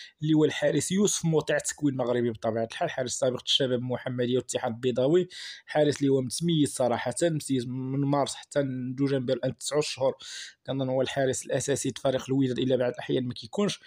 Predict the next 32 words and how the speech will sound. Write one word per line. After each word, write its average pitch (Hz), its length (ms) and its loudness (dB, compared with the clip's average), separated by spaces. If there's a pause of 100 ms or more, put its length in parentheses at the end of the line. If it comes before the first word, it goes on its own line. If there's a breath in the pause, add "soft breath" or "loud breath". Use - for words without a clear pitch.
(1200 loud breath)
إذا 196 140 6
الحارس 190 520 6
ممكن 175 340 2
ي-، 151 220 4
ما 147 360 0
كانش، 180 300 0
ما 120 60 -4
عرفت. - 360 -6
آه، 170 380 4
حارس 156 340 0
مميز 160 500 4
صراحة 135 280 -2
في 147 220 -4
الوداد 135 260 2
البيضاء، 156 240 -2
بعض 156 140 -2
المرات 151 300 0
كيعمل 139 340 0
أخطاء، - 400 -2
آه، 170 140 6
هادي 123 360 0
أي 135 100 4
واحد 127 260 0
كيعملها، 110 1200 -2 (240)
بزاف 156 280 0
كيعملوها. 135 480 0 (180)
الآن 175 260 2
سالينا 180 360 2
خطوط 175 680 0
الد-، 143 260 0
حراسة 156 840 0
المرمى. 123 360 0